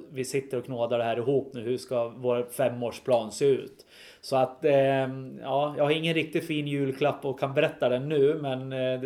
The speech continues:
jag kan, eh, intyga om att vi, vi är inte nöjda, utan vi vill fortsätta att tävla. Sen får vi se hur vi bryter ner det över en femårsperiod, och så får vi lov att återkomma med,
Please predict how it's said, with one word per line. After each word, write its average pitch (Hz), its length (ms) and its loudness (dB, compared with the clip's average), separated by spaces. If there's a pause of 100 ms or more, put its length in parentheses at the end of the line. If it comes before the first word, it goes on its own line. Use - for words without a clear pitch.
(120)
jag 131 140 -6
kan, 127 340 -6
eh, 123 320 -2
intyga 135 460 0
om 123 160 0
att 123 200 -6
vi, 127 240 -4 (240)
vi 139 80 -2
är 143 40 0
inte 139 200 2
nöjda, 139 540 4 (160)
utan 127 280 -6
vi 127 120 -2
vill 127 200 -4
fortsätta 139 480 -4
att 151 100 -8
tävla. 123 540 0 (360)
Sen 143 280 -4
får 139 120 -2
vi 131 60 0
se 139 220 0
hur 127 120 2
vi 120 120 -4
bryter 123 340 -4
ner 135 220 0
det 123 140 0
över 120 300 -2
en 113 100 -10
femårsperiod, 123 720 -2
och 104 60 -14
så 127 100 -12
får 147 140 -6
vi 131 80 -6
lov 131 200 -2
att 120 140 -2
återkomma 127 420 -6
med, 117 280 -10